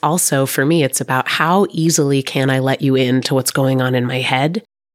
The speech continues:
and how quickly can I explore what's going on in yours. And gosh, I've never, I've never made those connections before. Thank you. <laughs> But that is intimacy for me.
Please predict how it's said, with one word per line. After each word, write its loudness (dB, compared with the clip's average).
and 0
how 0
quickly 0
can -4
I -2
explore -2
what's -2
going -2
on -4
in -4
yours. -2
And 0
gosh, 0
I've 2
never, 4
I've 4
never 4
made 4
those 4
connections 2
before. 2
Thank -2
you. 2
<laughs> -4
But 2
that 2
is 2
intimacy 0
for -4
me. -4